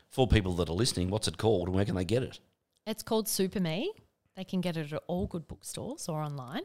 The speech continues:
Speaker 1: Right.
Speaker 2: And, yeah, it's just such a, he used to love dressing up in tutus and really expressing who he is. And it's about the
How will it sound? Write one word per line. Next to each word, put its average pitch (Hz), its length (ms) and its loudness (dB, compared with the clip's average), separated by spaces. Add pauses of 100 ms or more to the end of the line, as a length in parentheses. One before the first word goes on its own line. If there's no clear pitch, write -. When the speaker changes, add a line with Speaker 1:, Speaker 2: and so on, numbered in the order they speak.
(140)
Speaker 1:
Right. - 240 -8 (640)
Speaker 2:
And, 233 440 4 (680)
yeah, 269 280 6
it's - 200 -2
just 254 180 0
such - 260 2
a, 185 360 4 (240)
he 240 140 2
used 240 240 4
to 226 80 4
love 185 540 6
dressing 180 400 2
up - 340 -2
in 175 220 0
tutus 160 720 -2
and 160 520 0 (400)
really 214 420 4
expressing 156 720 0
who 151 480 -4 (320)
he 170 400 -2
is. - 420 0 (800)
And 190 680 2 (140)
it's 220 240 0
about 196 400 6 (300)
the 180 680 2